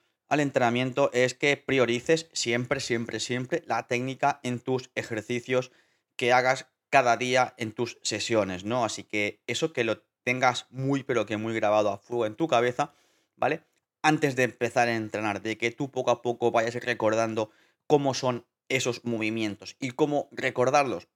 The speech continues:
Pues muy bien. Es bastante sencillo y no te va a llevar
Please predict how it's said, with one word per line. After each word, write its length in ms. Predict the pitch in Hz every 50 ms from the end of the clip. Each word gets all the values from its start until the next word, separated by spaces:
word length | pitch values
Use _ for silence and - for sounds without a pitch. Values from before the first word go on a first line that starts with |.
| _ _ _ _ _ _ _ _ _ _ _ _ _
Pues 260 | - 135 127 113 104
muy 300 | 107 107 123 127 110 98
bien. 240 | 98 107 107 98 - _ _ _ _ _ _ _ _ _ _ _ _ _ _ _ _ _ _ _ _ -
Es 180 | 127 120 -
bastante 480 | 120 131 120 - - 165 170 170 170 170
sencillo 520 | 165 - 120 113 - 156 147 147 160 175 -
y 80 | 127
no 160 | 123 135 135 127
te 120 | - 123
va 80 | 120 120
a 20 |
llevar 480 | 120 117 113 117 117 123 131 - _